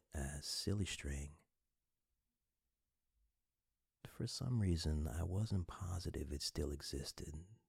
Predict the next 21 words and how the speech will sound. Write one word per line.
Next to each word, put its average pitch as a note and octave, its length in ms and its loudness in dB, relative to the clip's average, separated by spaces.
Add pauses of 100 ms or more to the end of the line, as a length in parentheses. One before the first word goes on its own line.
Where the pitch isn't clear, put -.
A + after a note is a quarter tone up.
(180)
just - 300 -2
now. C#2 340 -2 (1300)
So D2+ 680 0
I D2+ 160 -2
looked D2+ 320 -4
it G2+ 80 2
up, C3 220 0 (1000)
and D2 360 0
there's D2 240 0
a D2+ 60 -2
sale F#2 680 2
on D2 300 -2 (100)
bulk G2+ 240 2 (140)
goofy - 320 0
string C#2+ 560 -4 (800)
via D2 240 4
dollar F2+ 400 2
tree F#2 340 0
dot E2 260 0
com. D#2+ 520 0 (1900)
If D2+ 240 0